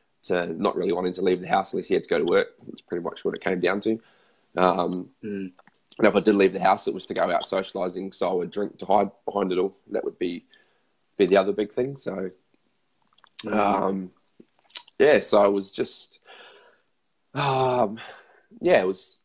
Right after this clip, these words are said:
Speaker 1: it was tough. And then, um, as the tics got worse, um, yeah, I kind of put all my time into work. So I got burnt out as well. And then obviously
Speaker 2: Mm.
Speaker 1: you have things like, you know,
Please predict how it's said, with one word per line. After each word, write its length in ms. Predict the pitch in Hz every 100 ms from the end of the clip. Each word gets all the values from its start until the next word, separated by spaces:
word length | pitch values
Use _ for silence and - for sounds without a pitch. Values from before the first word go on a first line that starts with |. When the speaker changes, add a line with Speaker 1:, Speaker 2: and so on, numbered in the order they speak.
| _
Speaker 1:
it 40 | 104
was 120 | 98
tough. 320 | - 170 -
And 80 | 101
then, 340 | 104 101 - _ _ _ _ - 107
um, 720 | 107 104 107 107 98 95 - _ _ _ _ _ - 101
as 140 | 127
the 60 | 123
tics 320 | - 120 -
got 200 | - 104
worse, 680 | 107 110 113 110 - - - -
um, 440 | 95 90 87 90 - _ _ _ _ _ - _ _ -
yeah, 440 | 95 104 107 107
I 40 | 101 _ _ -
kind 160 | - 107
of 80 | -
put 120 | 107
all 60 |
my 160 | 101 92
time 320 | 90 101 98
into 200 | 90 90
work. 600 | 82 98 107 107 - - _ _ _ _ _ _ _ _ _ _ _ _ _ _ _ -
So 200 | - 92
I 40 |
got 220 | 85 -
burnt 260 | 98 87 87
out 200 | 107 104
as 120 | 87
well. 560 | 98 120 120 117 113 113 _ _ _ _ _ _ _ _ _ -
And 120 | 104
then 120 | 110
obviously 300 | 107 101 98
Speaker 2:
Mm. 20 |
Speaker 1:
you 80 | 101
have 120 | 107
things 380 | - 107 110 98
like, 220 | 95 92
you 80 | 98
know, 160 | 98